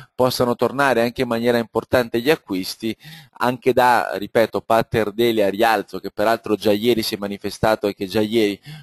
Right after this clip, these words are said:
potevamo sfruttare, a differenza degli indici europei che sono da questo punto di vista sincronizzati, per così dire, in ritardo. Attenzione a questo punto perciò a valutare, eh, diciamo due, ecco, limiti.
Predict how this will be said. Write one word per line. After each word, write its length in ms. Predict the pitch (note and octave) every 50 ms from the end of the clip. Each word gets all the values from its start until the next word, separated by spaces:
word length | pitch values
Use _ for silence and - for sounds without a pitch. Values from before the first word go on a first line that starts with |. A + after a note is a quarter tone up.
| _ -
potevamo 420 | G#2 G#2 - A2 A2+ A2+ A#2 A2+ A2
sfruttare, 520 | - - G2+ G2+ - - B2+ A2+ G2+ F#2
a 40 | F2+
differenza 580 | F#2 F#2+ F#2 - - G2+ G2+ G#2+ A2 G#2+ - A2
degli 220 | G#2 G#2 G#2 G#2+
indici 300 | A2+ A2+ A2+ A2 - -
europei 420 | G#2 G2+ G2 - A#2 A2 G#2 G2
che 100 | F2 G2
sono 440 | F#2 - - A2 G#2 G#2 G2+ F#2+ F#2 - - D3 D3 C#3 A#2+ _
da 100 | - G2
questo 260 | G2 G#2 G#2 - A2 G2+
punto 280 | - A2+ A2 - A#2
di 100 | G#2+ A2
vista 460 | G#2 A2+ A#2 A2+ - - A2+ G#2 F#2+ - - - C#3 C3+ -
sincronizzati, 1040 | - - - - A2+ - - A#2 A#2+ A#2 A#2 A2+ G#2 - C3+ C3 C3 - B2+ C3 - - - _ G#2 G#2+ G#2+ -
per 160 | - - -
così 240 | - A2+ A2 A2 A2+
dire, 340 | A#2 A#2+ A#2 A2 G#2+ F#2 _ - - - _ -
in 120 | A2 B2
ritardo. 720 | B2+ C#3+ F3+ F#3 - C3 F#2+ F2+ F#2+ G2 G2 A2+ B2 A2+ - - - - - - -
Attenzione 920 | - - C#3+ - - F#3 F3 - - - A#2+ G#2 G2+ G#2 A2 A#2+ A#2+ - -
a 120 | - A2
questo 300 | - - C3 A#2+ - D3+
punto 580 | C#3+ _ A2 G#2 G2+ F#2+ - - G#2+ G#2+ - -
perciò 460 | - A#2+ A#2 A#2 - - A2+ F#2+ E2+ - _ _ _ _ -
a 100 | F#2 G#2
valutare, 800 | G#2 B2+ C3+ D3+ D3+ - B2 G2 F2 F2 E2+ F#2 G2 G#2 G2 - _ _ _ _ -
eh, 340 | D2 D#2+ E2+ E2 D#2 D2 D2
diciamo 440 | - G#2+ - - C#3 C#3+ C#3+ C#3 B2+
due, 680 | A#2+ - C3+ C#3+ C#3+ D3 C#3+ C#3 C3+ C3+ C3+ C3 - -
ecco, 340 | - A2 A2+ - - - A#2
limiti. 640 | A#2+ A#2 A2 G2+ F#2+ F#2 F#2 _ - F#2+ F#2 D#2+ -